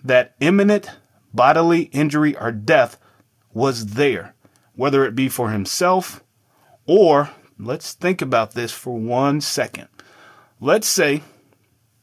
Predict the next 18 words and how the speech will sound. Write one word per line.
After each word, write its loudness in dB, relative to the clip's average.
Jaquez -2
Clemens, -4
as 0
he's -2
running 2
away, -2
and -4
as 4
he's -2
twisting -2
his 0
body 4
slightly 2
to -2
fire 4
at -2
this -6
officer, -2